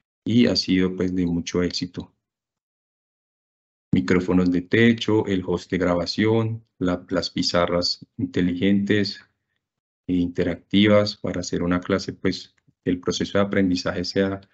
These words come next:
tenga la mejor experiencia para los estudiantes, pensadas también para el docente y para el aula en sí. Esto es lo que les decía de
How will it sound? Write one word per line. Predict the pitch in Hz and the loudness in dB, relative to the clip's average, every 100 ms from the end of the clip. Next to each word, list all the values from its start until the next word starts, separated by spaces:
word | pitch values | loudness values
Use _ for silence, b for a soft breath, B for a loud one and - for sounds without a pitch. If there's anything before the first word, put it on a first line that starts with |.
| b b _ | b b _
tenga | 92 95 | 0 4
la | 101 | 4
mejor | 101 98 | 4 2
experiencia | 98 - 95 90 92 95 - 123 131 _ _ _ _ _ _ _ _ | -4 -6 -2 2 2 2 0 -4 -4 _ _ _ _ _ _ _ _
para | 92 92 | -2 0
los | 92 90 | -2 -4
estudiantes, | - 92 85 95 117 113 107 104 - | -6 -4 0 2 2 0 -2 -4 -6
pensadas | - 92 - 85 85 | -6 -6 -2 -4 -2
también | 92 87 - | 0 -2 0
para | 92 92 | 0 0
el | |
docente | 90 90 - 113 113 113 110 110 - | -2 -6 -2 0 0 0 -2 -2 -2
y | 98 | -2
para | 95 92 87 | -2 -2 -2
el | 85 | -2
aula | 85 85 87 87 - | -2 0 0 -2 -4
en | 87 | -6
sí. | 85 90 - - _ _ _ _ b b b b b b | -4 -4 -6 -12 _ _ _ _ b b b b b b
Esto | - - 98 | -8 -2 2
es | |
lo | 95 | 2
que | 101 | 4
les | 98 | 4
decía | 95 90 - 90 90 | 4 2 0 0 2
de | 92 92 87 90 | 2 0 0 -2